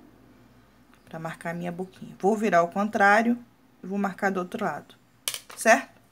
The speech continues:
Vou pegar uma estequinha. Essa aqui é da minha amiga Brisa, lá de Minas. Tem na lojinha dela, viu? É muito boa essa esteca, gente. E vou marcar aqui, ó.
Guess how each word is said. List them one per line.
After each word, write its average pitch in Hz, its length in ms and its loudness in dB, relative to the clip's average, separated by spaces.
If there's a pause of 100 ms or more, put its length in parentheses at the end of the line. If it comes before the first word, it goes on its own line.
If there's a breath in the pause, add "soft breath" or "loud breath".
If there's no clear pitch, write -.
(880 loud breath)
Vou 220 220 2
pegar 214 340 2
uma 202 140 2
estequinha. 196 760 -4 (920 loud breath)
Essa - 160 -10
aqui 185 140 -6
é - 20 -4
da 185 140 -4
minha 185 160 -2
amiga 185 320 -2
Brisa, 175 520 -6 (400)
lá 175 120 -8
de 175 120 -8
Minas. 180 640 -6 (1080 soft breath)
Tem 180 100 -6
na 175 140 0
lojinha 185 400 -2
dela, 156 260 -4
viu? 196 320 -6 (840)
É 185 80 -6
muito 190 340 -2
boa 165 220 -8
essa 160 160 -10
esteca, 143 420 -14
gente. 147 480 -18 (880 soft breath)
E 220 120 -2
vou 214 200 4
marcar 233 380 6
aqui, 226 380 -2
ó. 165 100 -8